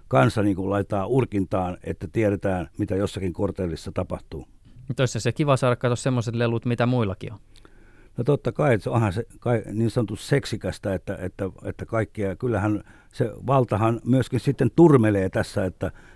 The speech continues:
Speaker 1: että poliisilla on kaikki aparaatit ja kaikki käytössä, niin, niin tota, kyllä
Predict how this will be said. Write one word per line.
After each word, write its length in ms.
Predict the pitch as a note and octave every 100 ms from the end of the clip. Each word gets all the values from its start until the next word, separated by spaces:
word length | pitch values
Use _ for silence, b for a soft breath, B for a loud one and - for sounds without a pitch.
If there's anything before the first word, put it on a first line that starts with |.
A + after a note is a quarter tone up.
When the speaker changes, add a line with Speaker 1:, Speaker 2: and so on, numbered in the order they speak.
| -
Speaker 1:
että 140 | G#2 -
poliisilla 400 | C3+ A#2 A2 A2+
on 100 | G#2
kaikki 460 | C3 A#2 A2+ G#2 - - - - - -
aparaatit 600 | A#2+ - G#2+ G2+ G2 F2
ja 60 | F#2
kaikki 440 | A#2 G#2+ G2+ F#2 b b
käytössä, 480 | A#2 A2 G#2+ - G#2
niin, 220 | G#2 F#2+ - G2+
niin 180 | G2
tota, 380 | G2 G2 G#2 F#2+ - b b b b b - A#2 -
kyllä 280 | D3 B2